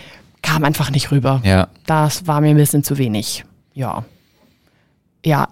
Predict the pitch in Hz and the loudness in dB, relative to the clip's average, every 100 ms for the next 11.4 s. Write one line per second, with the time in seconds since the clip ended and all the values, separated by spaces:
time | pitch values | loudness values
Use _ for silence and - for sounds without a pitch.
0 | - 226 214 - - - - - - - | 2 2 2 -4 -18 -20 -20 -10 -2 4
1 | 302 359 359 302 - 220 254 247 214 220 | 6 8 6 4 4 6 4 4 2 2
2 | - - 196 202 202 202 208 214 208 208 | 0 0 4 6 6 6 4 4 2 -2
3 | 190 214 202 - 180 175 160 170 - - | 0 2 2 4 4 4 4 2 0 -8
4 | 151 160 160 147 143 139 139 135 135 131 | 0 4 4 4 2 2 0 0 -2 -4
5 | 143 156 - 156 175 285 403 - - _ | -4 -4 -4 0 2 2 0 -12 -20 _
6 | _ _ - 190 - 220 214 185 - 240 | _ _ 0 0 4 4 6 4 4 4
7 | 208 208 220 208 202 - 262 - 254 220 | 4 2 0 2 2 4 0 4 4 6
8 | 202 208 202 185 180 170 160 - 156 - | 6 6 6 6 4 2 -2 -2 -4 -2
9 | 151 147 151 147 - _ - - - - | -2 0 0 -4 -6 _ -14 -12 -12 -12
10 | - 175 180 175 160 160 - _ _ - | 0 0 4 4 4 2 -6 _ _ -6
11 | 147 156 170 | -2 0 -2